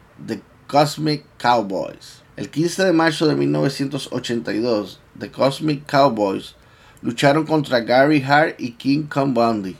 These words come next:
en una lucha estilo Texas Death Steel Cage, terminando en una doble descalificación.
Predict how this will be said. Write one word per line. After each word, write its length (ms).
en 200
una 200
lucha 460
estilo 500
Texas 600
Death 200
Steel 440
Cage, 500
terminando 680
en 160
una 160
doble 300
descalificación. 1000